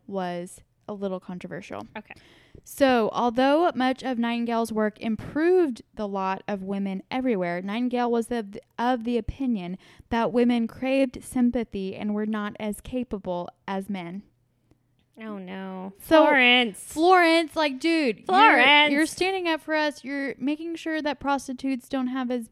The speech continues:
Speaker 1: bad of law enforcement. You're giving us jobs, but then you think that we crave sympathy?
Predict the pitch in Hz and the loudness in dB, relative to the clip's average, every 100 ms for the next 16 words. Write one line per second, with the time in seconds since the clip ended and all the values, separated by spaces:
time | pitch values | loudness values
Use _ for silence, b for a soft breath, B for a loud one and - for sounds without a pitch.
0 | _ 240 233 240 240 233 - b b b | _ -10 -8 -4 -4 -6 -10 b b b
1 | b _ 220 240 240 240 247 247 240 247 | b _ 0 4 4 2 2 0 0 -2
2 | 247 - 254 240 262 294 285 285 - 254 | -2 -2 -2 -2 -2 -2 0 0 0 0
3 | 233 220 - 254 - - 254 262 240 240 | 0 -2 -4 -4 -4 -4 -2 0 0 -2
4 | 254 269 269 285 247 254 - 254 254 - | 0 2 2 -2 -2 -4 -4 -4 -2 2
5 | 247 262 285 415 453 | 2 2 -2 -2 -2